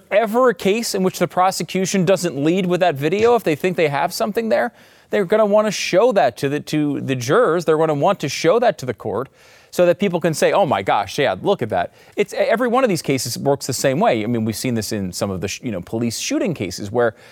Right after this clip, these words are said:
you hear about someone getting shot, you don't know what it is, and then they show the video, and it's either, uh, really, really makes it worse and people get more and more angry about it, or it explains the situation away.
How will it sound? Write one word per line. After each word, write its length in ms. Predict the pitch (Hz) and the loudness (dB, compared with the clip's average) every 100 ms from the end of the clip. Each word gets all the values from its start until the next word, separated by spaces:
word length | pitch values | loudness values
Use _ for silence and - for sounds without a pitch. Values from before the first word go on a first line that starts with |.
| - - | -12 -4
you 100 | 220 | 0
hear 200 | 320 330 | 2 2
about 220 | 196 - | 0 0
someone 240 | 190 170 | -2 0
getting 220 | 143 123 | 0 0
shot, 420 | 113 247 233 220 151 | -2 0 0 0 0
you 60 | |
don't 180 | 156 135 | -2 0
know 100 | 127 | 0
what 160 | 117 117 | 2 0
it 120 | 170 | 0
is, 400 | 254 233 214 - _ _ - | 2 2 0 -6 _ _ -2
and 120 | 185 | 2
then 120 | 214 | 4
they 100 | 196 | 2
show 460 | 151 - 160 165 170 | 0 0 4 4 4
the 80 | 147 | 2
video, 380 | 139 151 135 117 | 2 4 2 2
and 80 | |
it's 140 | 117 - | -2 -4
either, 600 | 160 175 226 147 110 170 - _ _ _ _ | -2 0 2 0 0 -2 -8 _ _ _ _
uh, 220 | 127 123 - | 2 2 2
really, 580 | 123 123 160 208 196 165 | -2 2 4 4 4 4
really 240 | 165 156 | 4 4
makes 240 | 139 113 | 2 -2
it 80 | 104 | -4
worse 540 | 92 87 90 110 208 - | -6 -4 0 2 0 0
and 120 | 113 | -4
people 220 | 120 107 | -4 -4
get 120 | 101 | -4
more 240 | 104 127 139 | -2 0 0
and 100 | 117 | 0
more 160 | 104 | -2
angry 300 | 101 101 101 | -2 -4 -4
about 260 | 95 92 104 | 0 0 0
it, 80 | - | 0
or 380 | 202 262 247 - | 4 4 4 2
it 240 | - - | -2 -2
explains 840 | - 180 - - 139 147 156 165 - | -4 -4 -6 -2 0 0 0 -2 -4
the 100 | 160 | -4
situation 640 | - 143 127 104 101 117 | -4 -4 -2 -2 -2 -4
away. 400 | 131 233 202 107 | 0 2 2 0